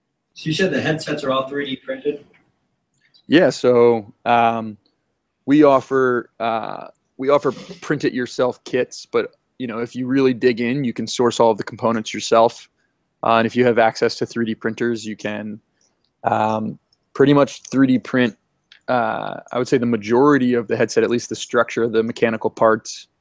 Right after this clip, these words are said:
Speaker 2: uh, so that there's little nodes. Uh, the majority of the actual volume of the headset is three D printed, and then we sell,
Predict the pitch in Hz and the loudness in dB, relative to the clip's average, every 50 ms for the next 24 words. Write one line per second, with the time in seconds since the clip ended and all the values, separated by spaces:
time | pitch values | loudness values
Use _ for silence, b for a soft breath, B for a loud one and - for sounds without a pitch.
0 | _ _ _ _ _ _ _ - 110 113 113 110 110 - 113 113 113 101 113 113 | _ _ _ _ _ _ _ -6 -4 -2 -2 -2 0 0 0 0 2 0 0 -2
1 | 107 98 117 120 120 117 117 113 117 117 113 117 113 113 107 101 - - - - | -2 -2 -2 -2 -2 -2 0 0 4 6 6 6 6 2 -2 -6 -12 -16 -16 -18
2 | _ _ _ _ _ _ _ _ _ _ _ - 113 113 113 113 117 117 104 135 | _ _ _ _ _ _ _ _ _ _ _ 0 2 2 2 2 0 0 2 4
3 | 147 147 139 135 120 110 123 120 123 - - 113 113 107 104 113 117 117 117 117 | 6 6 6 4 4 4 2 2 2 0 -4 -6 -4 0 2 4 4 4 2 0
4 | 113 113 110 110 101 101 107 101 113 107 - - 107 104 107 - - 117 110 104 | -2 -4 -6 -6 -6 -8 -6 -4 -4 -4 -4 -6 -6 -6 -6 -8 -8 -10 -10 -8
5 | - - 110 104 - 107 110 113 117 110 107 104 117 117 107 - - - 113 110 | -6 -6 -8 -6 -6 -6 -6 -6 -6 -8 -6 -6 -4 -4 -6 -6 -4 -2 2 2
6 | 107 107 107 107 101 - | 4 4 2 0 -2 -8